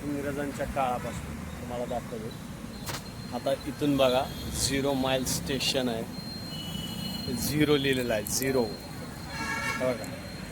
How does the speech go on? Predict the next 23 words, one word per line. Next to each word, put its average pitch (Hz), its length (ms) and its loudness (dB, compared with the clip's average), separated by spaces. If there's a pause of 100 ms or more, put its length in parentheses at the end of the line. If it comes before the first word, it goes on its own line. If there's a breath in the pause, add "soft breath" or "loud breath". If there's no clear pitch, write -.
(520)
झिरो, 143 260 -2 (540)
कारण 131 160 -8
की 135 60 0
आपली 139 340 0
इथून 156 280 -2
सुरुवात 151 640 4
होते 151 240 0
आपल्या 143 380 2 (880)
सेंटर 156 560 4
पॉइंटची. 131 520 2 (180)
इथून 151 280 0
बघा 151 220 8
आता 170 120 10 (100)
वाराणसी 156 680 8
लिहिलेलं 139 320 4
आहे, - 680 0
सातशे - 400 6
एकोणतीस 143 580 4
किलोमीटर, 139 760 6 (680)
जबलपूर 143 480 2
दोनशे 143 460 2 (120)
त्र्याहत्तर 139 440 0
किलोमीटर. 135 680 2